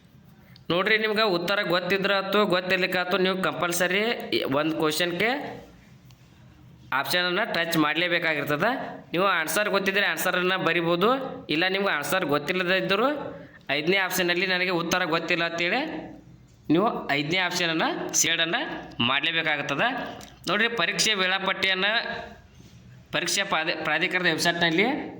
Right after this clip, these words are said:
ಮುಂದೆ ಪ್ರಕಟಿಸಲಾಗುವುದು ಅಂತ ಹೇಳ್ತಾರೆ. ನೋಡ್ರಿ, ಈ ಎಲ್ಲ ಮೇಗಿನ ಹುದ್ದೆಗಳಿಗೆ ಯಾವ್ಯಾವ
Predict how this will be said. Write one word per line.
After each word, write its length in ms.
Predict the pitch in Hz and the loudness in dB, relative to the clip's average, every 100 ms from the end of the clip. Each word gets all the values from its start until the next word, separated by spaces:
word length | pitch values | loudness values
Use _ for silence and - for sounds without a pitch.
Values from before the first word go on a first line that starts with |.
| - | -2
ಮುಂದೆ 580 | 139 170 220 294 - - | 2 4 2 0 -4 -6
ಪ್ರಕಟಿಸಲಾಗುವುದು 680 | 143 143 165 165 165 160 160 | -6 -4 -2 0 0 0 0
ಅಂತ 120 | 160 | 0
ಹೇಳ್ತಾರೆ. 340 | 147 147 156 196 262 - - - - - - - - - - - - - - - - - - - - | 0 0 2 0 0 -4 -10 -16 -20 -20 -20 -20 -20 -20 -20 -20 -20 -20 -20 -20 -20 -20 -20 -12 -8
ನೋಡ್ರಿ, 360 | - 202 226 | -2 0 2
ಈ 200 | 233 233 | 2 2
ಎಲ್ಲ 260 | 208 196 220 | 2 0 0
ಮೇಗಿನ 340 | 190 165 196 | 0 0 0
ಹುದ್ದೆಗಳಿಗೆ 520 | 196 170 190 185 190 190 | 0 0 0 0 0 0
ಯಾವ್ಯಾವ 340 | 156 175 | 0 0